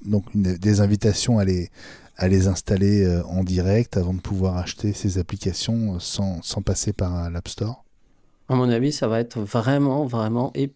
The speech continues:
Speaker 2: euh, un épiphénomène, hein. C'est, euh, il va y en avoir, hein. Forcément, il y a des gens qui vont vouloir le tester. Mais, euh, une grande société qui peut payer ce million de dollars, ils ont des équipes.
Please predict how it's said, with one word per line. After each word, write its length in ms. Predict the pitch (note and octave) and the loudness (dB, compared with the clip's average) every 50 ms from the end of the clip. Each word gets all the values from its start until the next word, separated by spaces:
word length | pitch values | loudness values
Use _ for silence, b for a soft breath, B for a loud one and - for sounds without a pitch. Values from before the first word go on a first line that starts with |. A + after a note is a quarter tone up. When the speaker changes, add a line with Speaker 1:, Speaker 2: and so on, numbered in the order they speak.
| - - | -8 -4
Speaker 2:
euh, 540 | G#2+ G#2+ G#2+ G#2+ D#2 D#2 C#2+ C#2+ A#2 G#2 - | -4 -2 -2 -4 -6 -8 -8 -8 -10 -10 -6
un 160 | - A2+ A2 A#2+ | -4 0 0 2
épiphénomène, 840 | B2+ A#2+ B2 - C#3 - - C3+ A2+ C3+ C3+ B2+ A2+ G2+ G2 G#2 | 0 0 -2 -6 -10 -6 -6 -4 -2 -2 -2 -2 -2 -2 -2 -2
hein. 120 | G#2+ A#2 | -4 -4
C'est, 380 | B2 - - G#2+ G2 G2 G2 G2 | -6 -6 -6 -4 -4 -2 -2 -2
euh, 80 | F#2+ F#2+ B B B B B B B B B B _ - | -4 -6 B B B B B B B B B B _ -2
il 140 | - B2+ | 0 2
va 100 | C3 D#3+ | 4 6
y 60 | F3+ G#3+ | 6 6
en 80 | G#3+ | 6
avoir, 380 | A3 G#3+ A3+ A3+ A3 G3 D#3 D#3+ | 4 6 6 6 6 6 6 4
hein. 100 | E3 F3+ | 4 2
Forcément, 480 | - - G3+ F3+ - - G3 G3+ G#3 | 2 -2 -6 -4 -2 0 0 2 2
il 80 | G#3+ G3 | 2 2
y 40 | D3 | 2
a 40 | B2 | 2
des 140 | C3+ C3+ | 2 2
gens 100 | C3 C3+ | 2 0
qui 140 | C3+ - C3 | 0 0 0
vont 80 | A#2 A#2 | 0 0
vouloir 280 | A2+ A#2+ A#2 B2 A2+ | 0 0 0 2 2
le 120 | A2 G#2+ G2+ | 0 0 -2
tester. 480 | - - A2 - - - G#2 E2+ - - - | -4 -6 -6 -6 -4 -6 -6 -6 -6 -10 -8
Mais, 440 | - A2+ A#2+ B2 B2+ B2+ A#2+ A#2 A#2 | -4 0 0 2 2 2 2 2 2
euh, 140 | A2 G#2+ A2 b b b b b b b b b b b b b b b b _ _ | 2 0 -2 b b b b b b b b b b b b b b b b _ _
une 260 | - C#3 C#3 D3+ E3 E3+ | -4 -2 0 2 2 2
grande 300 | D#3+ E3 A3 B3 A#3+ A#3+ | 2 4 4 4 4 4
société 480 | - A#3 G3+ - G#3+ G3 - G#3+ G3+ | 2 2 2 2 0 2 2 0 0
qui 120 | - E3 C#3 | 0 -2 -4
peut 200 | - - G#3 F#3 | 0 0 0 2
payer 340 | - F#3 F3 F3 F#3+ F#3+ | 2 2 2 4 4 2
ce 140 | F3 - F3 | 2 2 0
million 420 | D3+ C#3+ D3 D3 D3+ D3+ D#3 D3+ D#3+ | 2 4 4 4 4 4 4 4 2
de 100 | D#3+ C#3+ | 2 2
dollars, 520 | C#3+ D3+ D3 D3+ D3+ E3+ G#3 - - - _ _ b b b b b b b b b b b b b b b b b b b b _ | 2 2 2 2 2 0 0 -4 -8 -18 _ _ b b b b b b b b b b b b b b b b b b b b _
ils 260 | - D#3+ E3 D#3 F3 | 0 0 2 4 4
ont 100 | G3+ G3+ | 4 6
des 220 | F#3 F3+ D3 C#3+ D3+ | 6 4 4 4 2
équipes. 360 | D3 - - E3 D3+ _ - | 0 2 0 -2 -2 _ -10